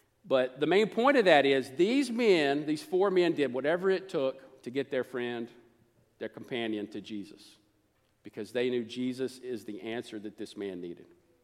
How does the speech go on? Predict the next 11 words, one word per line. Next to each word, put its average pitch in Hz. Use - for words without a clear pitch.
And 107
that's 127
how 123
we 139
should 123
be 110
with 107
those 117
around 101
us, -
uh, 98